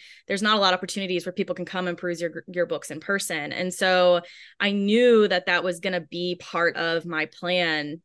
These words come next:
with the changes that I made when I came in. I ended up, uh, when I originally started working at the coffee shop as, like, an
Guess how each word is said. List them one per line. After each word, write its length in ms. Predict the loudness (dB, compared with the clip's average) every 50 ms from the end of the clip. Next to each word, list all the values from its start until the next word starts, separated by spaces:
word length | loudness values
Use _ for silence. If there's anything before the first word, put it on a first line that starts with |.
| _ _ _
with 400 | -12 -2 2 2 2 2 2 -2 _ -4
the 100 | -4 -2
changes 480 | -2 -2 -2 -2 -2 -2 -4 -4 -4
that 140 | -2 0 0
I 100 | 0 0
made 340 | -2 -2 -2 0 -2 -2 -2
when 80 | -4
I 80 | -4 -4
came 300 | -4 -6 -8 -6 -6 -4
in. 360 | -4 -4 -4 -4 -6 -6 -6 -4 -2
I 180 | 0 2 2
ended 200 | 2 2 2 2
up, 220 | 2 2 2 0 -4 _ _ _ _ _ _ -8
uh, 260 | -4 -4 -2 -2 -2
when 140 | 0 2 2
I 80 | 2 2
originally 420 | 2 0 -2 0 0 2 2 2
started 380 | 2 0 0 0 0 0 0 0
working 300 | 0 -2 -2 -4 -6 -6
at 80 | -6
the 60 | -6
coffee 200 | -6 -4 -4 -4
shop 160 | -4 -4 -4 -4
as, 120 | -4 -4
like, 140 | -4 -6 -8
an 100 | -8